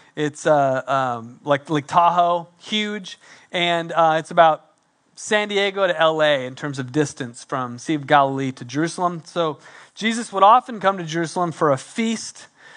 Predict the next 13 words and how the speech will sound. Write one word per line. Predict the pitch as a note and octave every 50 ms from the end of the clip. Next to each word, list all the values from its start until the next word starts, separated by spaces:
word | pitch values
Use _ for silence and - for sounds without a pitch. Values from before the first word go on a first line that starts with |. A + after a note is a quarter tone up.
| - - - - -
um, | D#3 D3 C#3+ C#3 C#3 C3+ C3+ C3+ C#3+
or | D3 D#3 D#3 D3+
those | D3 D#3+ F3 E3 -
kinds | - F#3 F3 E3+
of | E3+ D#3+
things, | E3+ F3 E3+ F3 F3 - - _ _ _ -
a | - D3+
festival. | - - F#3+ F#3+ F3+ - - F#3 F#3 F#3 F#3 F3 - _ _ _ _ _ _ _ _ _ _ _ -
And | E3 D3
so | - F3 E3
here | E3 F#3+ A3+ A#3+
we | A#3 G#3+ F#3+
are, | F#3 F3+ F#3 F#3 F3+ E3+